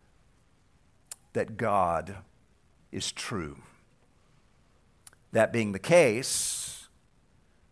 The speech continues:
then the reverse is also true. We would have to say that if you refuse to receive Jesus' words, you are withholding your signature from the statement that God is true.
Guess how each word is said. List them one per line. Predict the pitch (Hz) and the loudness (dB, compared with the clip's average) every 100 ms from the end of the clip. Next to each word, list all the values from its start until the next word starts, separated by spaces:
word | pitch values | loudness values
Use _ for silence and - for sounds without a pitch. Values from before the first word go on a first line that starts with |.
| _ _ _ _ _ _ _ - | _ _ _ _ _ _ _ -4
then | 113 113 110 | 0 2 2
the | 113 113 | 2 2
reverse | 123 165 185 117 - | 2 4 4 2 -2
is | 101 92 | -4 -2
also | 107 95 - 98 | 0 0 0 -6
true. | - - 92 71 76 | -6 -6 -6 -6 -12
We | 101 101 | -10 -8
would | 98 | -2
have | 113 110 | 2 2
to | 107 | 0
say | - 127 117 113 | 2 4 4 4
that | 117 | 0
if | 110 | 0
you | 117 113 | -2 -4
refuse | 110 107 - 180 185 135 95 92 - | -4 -6 -8 -2 2 2 2 -2 -4
to | - 127 110 98 95 - - - | -4 -2 -2 -2 -6 -12 -20 -6
receive | 113 - - 180 160 113 90 | 0 2 6 8 8 4 0
Jesus' | 92 127 143 135 127 113 - - - - _ | -4 2 2 4 2 2 0 -4 -10 -20 _
words, | 123 117 147 151 107 90 107 123 - - - | -2 6 8 10 8 4 -2 -4 -4 -6 -14
you | 135 147 139 | 0 4 8
are | 127 120 | 6 6
withholding | 117 113 - - - 208 208 131 95 92 | 0 -4 -6 -4 2 4 4 2 0 -4
your | 98 113 110 104 | -4 -2 -2 0
signature | - - 185 147 147 135 - 123 104 87 - - - - | 2 2 2 0 -4 -4 -2 -2 -2 -2 -6 -18 -20 -20
from | - - 139 131 117 | -12 2 4 4 2
the | 113 | 4
statement | - 185 170 - 113 117 131 | 4 4 2 0 -4 -4 -6
that | 120 | -2
God | 113 104 98 | 2 4 2
is | 107 | 0
true. | - 196 185 98 76 | -2 0 0 0 -4